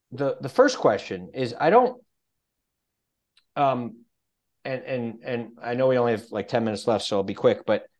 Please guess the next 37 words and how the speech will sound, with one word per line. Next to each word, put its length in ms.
um, 400
w-, 300
a 80
lot 300
of 100
the 80
work 460
and 100
research 400
I 80
did 420
when 160
I 120
was 120
trying 220
to 60
figure 280
out, 160
like, 180
why 200
we're 160
all 100
sick, 260
why 140
did 100
I 80
get 160
sick? 280
Um, 420
one 200
of 60
the 60
greatest 440
things 200
you 120
can 240
study 600